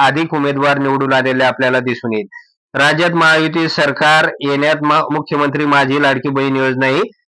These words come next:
गेम चेंजर ठरलेली आहे. त्यानंतर पुढे बघूया आपण की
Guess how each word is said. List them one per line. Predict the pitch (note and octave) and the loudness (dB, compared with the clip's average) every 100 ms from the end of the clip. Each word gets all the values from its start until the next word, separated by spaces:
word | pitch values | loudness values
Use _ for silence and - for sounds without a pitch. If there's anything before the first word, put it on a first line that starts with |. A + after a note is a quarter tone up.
| A#2+ A#2+ | -6 -2
गेम | C#3 C3 | 0 0
चेंजर | C#3 C3 C#3+ F4 | 0 0 0 -2
ठरलेली | - C#3 B2 B2 A#2+ | -4 -2 0 0 2
आहे. | A#2+ G#2+ A2 - _ _ _ _ _ _ _ _ _ | 2 0 -2 -10 _ _ _ _ _ _ _ _ _
त्यानंतर | E3+ F#3+ G3 G3+ | 0 2 2 0
पुढे | G3 G3 | 0 2
बघूया | F#3+ F#3 F3 | 2 2 2
आपण | E3+ E3+ | 2 0
की | F3 G#3 | -2 -2